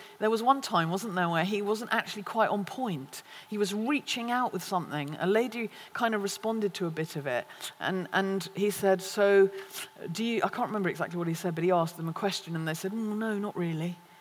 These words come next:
And yet he just, he just kind of carried on and got there in the end and then released this amazing prophecy. And I was just astounded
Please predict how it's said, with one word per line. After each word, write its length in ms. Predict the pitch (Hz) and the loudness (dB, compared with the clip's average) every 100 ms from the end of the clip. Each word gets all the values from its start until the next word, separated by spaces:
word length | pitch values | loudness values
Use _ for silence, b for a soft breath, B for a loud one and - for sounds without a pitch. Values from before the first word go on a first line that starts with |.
| B B B B B B B - - - - | B B B B B B B -20 -20 -20 -4
And 120 | 208 226 | 0 4
yet 140 | 220 | 2
he 160 | 214 233 | 2 -4
just, 260 | 247 - - | -4 -6 -8
he 160 | 202 226 | -6 -4
just 220 | 254 - | -4 -4
kind 280 | - 226 214 | 0 2 2
of 200 | 202 - - | -2 -6 -8
carried 460 | - 233 233 226 214 | 0 2 4 4 4
on 320 | 202 208 202 | 6 6 4
and 120 | 180 | 4
got 220 | 175 - | 4 4
there 160 | 202 202 | 4 2
in 140 | 196 | 2
the 100 | 196 | 2
end 300 | 196 180 175 | 4 4 2
and 120 | 175 175 | 0 0
then 140 | 180 | 0
released 340 | 180 196 190 | 2 2 0
this 160 | - 175 | -4 -6
amazing 420 | 185 190 185 180 | -2 -2 -2 -4
prophecy. 640 | 165 196 - - 165 165 160 B B B B B | -4 -6 -6 -10 -8 -8 -10 B B B B B
And 140 | - 233 | 0 4
I 80 | 311 | 2
was 160 | 302 | 0
just 300 | - 226 - | -4 -6 -4
astounded 1040 | - - - 214 226 247 208 165 147 139 | -4 -4 -6 -4 -4 -2 -2 -2 -2 -6